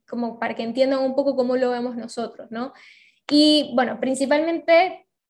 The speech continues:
si eres una empresa, definitivamente, eh, tienes que abrirte a contratar juniors.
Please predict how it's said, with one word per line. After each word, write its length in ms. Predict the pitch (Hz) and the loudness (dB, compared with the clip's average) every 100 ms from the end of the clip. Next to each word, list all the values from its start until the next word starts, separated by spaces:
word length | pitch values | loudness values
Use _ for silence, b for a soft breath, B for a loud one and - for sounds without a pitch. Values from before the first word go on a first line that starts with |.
| _ _ _ _ _ | _ _ _ _ _
si 160 | - 339 | -4 0
eres 180 | 494 453 | 0 0
una 120 | 285 | -4
empresa, 560 | 240 233 - 320 370 _ _ | -4 -8 -6 -8 -8 _ _
definitivamente, 1300 | 294 311 294 302 269 269 285 294 277 294 285 339 - _ _ _ - | -2 0 2 0 -2 0 0 0 -2 -6 -6 -8 -10 _ _ _ -2
eh, 680 | 262 247 240 226 220 214 - _ _ _ _ _ _ | 0 2 0 -4 -8 -10 -14 _ _ _ _ _ _
tienes 260 | 302 294 | 2 4
que 80 | 294 | 4
abrirte 300 | 285 285 277 | 4 4 4
a 80 | 262 | 2
contratar 500 | 262 240 226 226 220 | 2 -2 -4 -6 -8
juniors. 560 | 262 - - - - | -12 -14 -16 -18 -20